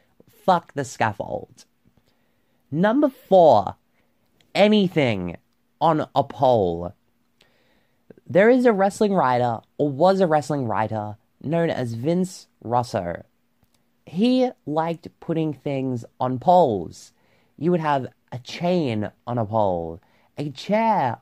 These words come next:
on a pole, a championship on a pole. And similar to the ladder match, the idea was to climb the pole and retrieve the object. <laughs> The most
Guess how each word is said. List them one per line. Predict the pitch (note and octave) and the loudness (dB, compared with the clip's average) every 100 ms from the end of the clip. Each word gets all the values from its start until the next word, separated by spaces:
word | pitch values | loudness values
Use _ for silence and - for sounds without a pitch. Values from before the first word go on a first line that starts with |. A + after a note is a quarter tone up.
| - | -6
on | C3 | -6
a | A#2+ | -4
pole, | A#2+ A2 G2 F#2+ G2+ - | -4 -4 -4 -8 -10 -12
a | C3+ C#3+ | -8 -8
championship | B2+ - E3+ F3+ F3 D3+ - C#3 - | -10 -6 -2 0 -2 -4 -4 -6 -6
on | B2 B2+ | -6 -4
a | |
pole. | A#2 A#2 A2 F#2 F2+ - _ - _ - | -2 -2 -2 -4 -10 -14 _ -20 _ -8
And | D#3+ | -6
similar | - A3+ A3+ A#3+ | -4 -2 0 0
to | A#3 | 0
the | F#3 | 0
ladder | D3+ C#3 D#3 | 0 0 -2
match, | C3 G#2+ G2+ - | -2 -4 -6 -14
the | - C#3+ | -6 0
idea | F3+ G3+ E3 C#3 | 2 2 2 0
was | C3 B2 | -2 -4
to | B2 | -8
climb | - F3 G#3+ A3+ | -8 -4 -2 0
the | G3+ | 0
pole | C#3+ A#2+ A2+ A2 - _ _ | 2 0 0 -4 -12 _ _
and | C#3+ | -6
retrieve | C#3+ C#3 A#2+ A#2 | -6 -6 -6 -4
the | B2+ | -2
object. | C#3 D3+ A2+ F2 - _ - _ _ _ _ _ _ _ _ _ _ _ _ _ _ | -2 0 -2 -4 -14 _ -20 _ _ _ _ _ _ _ _ _ _ _ _ _ _
<laughs> | B2 A#2+ _ D#3 F3+ | -18 -18 _ -6 0
The | A3 | 2
most | G3 A#3 D4 | 4 6 4